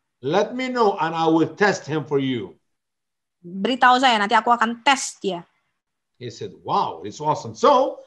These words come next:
Speaker 1: another night,
Speaker 2: Oke, Muhammad berkata, "Wow, oke lah,"
Speaker 1: he
Speaker 2: katanya.
Speaker 1: was in his house with his wife.
Speaker 2: Oke, pada suatu malam lainnya, dia lagi di rumah bersama dengan istrinya.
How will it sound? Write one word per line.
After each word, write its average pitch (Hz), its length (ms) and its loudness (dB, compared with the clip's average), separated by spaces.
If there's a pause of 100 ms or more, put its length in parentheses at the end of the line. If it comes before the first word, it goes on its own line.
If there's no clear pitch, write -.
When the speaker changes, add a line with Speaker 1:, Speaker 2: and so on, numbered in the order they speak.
(160)
Speaker 1:
another 294 360 2
night, 208 400 2 (1000)
Speaker 2:
Oke, 220 680 -2
Muhammad 226 240 -2
berkata, 214 320 -2
"Wow, 175 480 2
oke 190 180 -6
lah," 220 300 4
Speaker 1:
he 175 60 2
Speaker 2:
katanya. 147 260 4
Speaker 1:
was 196 200 2 (120)
in 175 160 4
his 185 240 0
house 175 400 2
with 170 160 2
his 156 160 -4
wife. 185 400 -2 (600)
Speaker 2:
Oke, 220 360 0
pada 214 200 -2
suatu 254 200 -4
malam 277 280 2
lainnya, 254 440 2
dia 269 120 0
lagi 202 240 -2
di 202 120 -2
rumah 226 360 2
bersama 214 320 -4
dengan 208 200 -4
istrinya. 233 400 -4